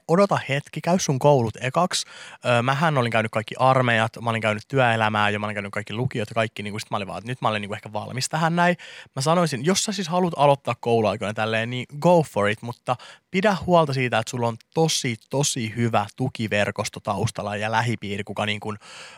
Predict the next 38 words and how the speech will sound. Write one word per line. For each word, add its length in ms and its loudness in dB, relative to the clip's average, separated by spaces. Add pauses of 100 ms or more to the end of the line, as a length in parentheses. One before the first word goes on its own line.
(240)
kohtaa 420 4
sut 160 -4
ihmisenä 440 -2
ja 60 2
niinku 220 -6
on 200 0
valmis 320 2
kuuntelemaan 540 -4
ja 80 -6
tukemaan 460 -2
sua 240 0 (320)
ja 60 -6
niinku 220 -4
oo 220 4
valmiina 400 2
siihen, 300 -2
että 220 -8
niinku, 300 -8
ö, 80 -8 (360)
sitä 260 -4
negatiivista 640 -4
saattaa 500 0
tulla 380 -4 (120)
tosi 220 -4
paljon 440 -6
ja 80 -6
se 140 -2
on, 180 -8
saattaa 300 -4
olla 80 -4
tosi 180 -4
yllättävää 560 -4 (220)
ja 40 -8
sä 100 0
et 100 -6
voi 80 -10 (120)
koskaan 480 -6
tietää, 420 -4